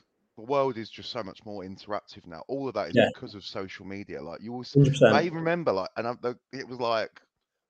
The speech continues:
Speaker 1: you know, five, ten years ago, I follow, like, it was, like, Raheem Sterling and Marcus Rashford on Instagram, and, like,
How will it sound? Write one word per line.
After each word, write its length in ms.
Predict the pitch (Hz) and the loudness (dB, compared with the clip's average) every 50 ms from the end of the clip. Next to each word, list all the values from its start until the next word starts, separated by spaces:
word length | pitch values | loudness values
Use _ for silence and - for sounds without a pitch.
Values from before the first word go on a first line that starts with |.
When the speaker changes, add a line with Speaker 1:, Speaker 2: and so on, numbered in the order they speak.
| _ _ _ - | _ _ _ -14
Speaker 1:
you 80 | - 90 | -14 -12
know, 60 | - | -12
five, 320 | - - 117 110 110 107 - | -10 -6 -6 -4 -4 -6 -6
ten 200 | - 113 95 95 | -10 -12 -10 -8
years 200 | 98 104 98 92 | -10 -10 -10 -12
ago, 120 | - 80 64 | -14 -14 -14
I 60 | 65 101 98 _ | -14 -16 -14 _
follow, 280 | - 101 95 92 90 85 | -8 -6 -4 -4 -4 -6
like, 260 | 85 82 82 78 - _ _ _ _ _ _ _ _ _ _ _ _ | -6 -8 -8 -12 -14 _ _ _ _ _ _ _ _ _ _ _ _
it 60 | 107 | -16
was, 60 | 101 98 | -12 -12
like, 100 | 98 - | -12 -10
Raheem 360 | 95 98 104 107 104 98 92 | -10 -8 -8 -8 -8 -8 -10
Sterling 480 | - - - 101 101 98 98 95 92 92 | -12 -8 -4 -4 -2 -2 -2 -4 -6 -8
and 280 | 90 90 90 90 85 | -8 -10 -10 -12 -10
Marcus 380 | - 98 95 95 98 - - - - | -8 -8 -8 -8 -8 -12 -16 -16 -12
Rashford 440 | 101 104 - - - - 90 82 87 | -12 -12 -12 -12 -14 -14 -14 -14 -14
on 240 | 82 82 82 80 - _ _ _ _ _ _ _ _ _ - | -14 -16 -16 -18 -20 _ _ _ _ _ _ _ _ _ -10
Instagram, 640 | 117 117 104 107 - - 98 - 90 90 82 73 85 | -8 -8 -8 -10 -12 -16 -14 -12 -12 -12 -10 -12 -12
and, 120 | 87 90 | -10 -10
like, 360 | 90 90 92 85 - - - | -8 -8 -8 -10 -10 -14 -18